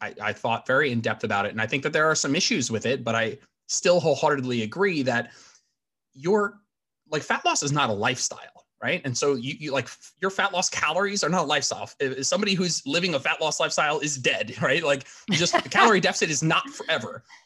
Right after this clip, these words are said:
Speaker 1: And so the things that you do to adhere to your lower calories, like, it makes sense that if you're eating, let's say you have twenty-four hundred calorie maintenance, we're gonna use some just throw around numbers,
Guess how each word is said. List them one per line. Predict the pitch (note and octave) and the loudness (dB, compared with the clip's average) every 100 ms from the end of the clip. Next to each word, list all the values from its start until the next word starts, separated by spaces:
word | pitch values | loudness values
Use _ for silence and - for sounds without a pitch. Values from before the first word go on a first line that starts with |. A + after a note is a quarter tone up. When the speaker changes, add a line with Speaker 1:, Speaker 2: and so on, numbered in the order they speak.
| - | -4
Speaker 1:
And | D3+ C#3+ | -2 2
so | D#3+ D#3 C#3 - _ C3+ | 2 2 0 -6 _ -6
the | D#3 | -6
things | - G#3 C4+ | -2 2 2
that | A3 D3 | 2 -2
you | D3 G#3 | 0 0
do | D#3+ A3+ D#3+ C#3 | 2 2 2 -2
to | - C#3+ | -4 -4
adhere | C3+ - A3 G#3+ | -4 -6 -8 -6
to | C#3+ | -4
your | C3+ F3+ | -2 2
lower | C#3 D3 | 2 0
calories, | A#2+ G#2+ C3 G3 | -2 -4 -4 -4
like, | E3+ G3 | -4 -2
it | |
makes | F3+ B3 F4 - | -2 -2 -6 -10
sense | - E3+ B2 | -6 -8 -8
that | A#2+ G#2 | -12 -12
if | C3 C3 - A2+ | -12 -14 -20 -20
you're | A2 C3 C#3+ - | -12 -12 -12 -14
eating, | C#3+ D#3 D3 D3 C#3 | -12 -10 -10 -10 -10
let's | B2+ | -10
say | C#3 | -10
you | B2+ | -10
have | |
twenty-four | - C3 B2 B2+ | -10 -10 -8 -8
hundred | B2 A#2 | -8 -8
calorie | A#2+ A2+ | -6 -6
maintenance, | A2+ A2 | -8 -10
we're | C3 | -10
gonna | C3+ A#2 | -6 -6
use | G#2+ | -6
some | A2+ | -10
just | G#2+ - | -12 -10
throw | A#2 A2 | -8 -6
around | G#2+ G#2 G#2 | -6 -8 -8
numbers, | G#2+ G#2 A2 | -8 -8 -10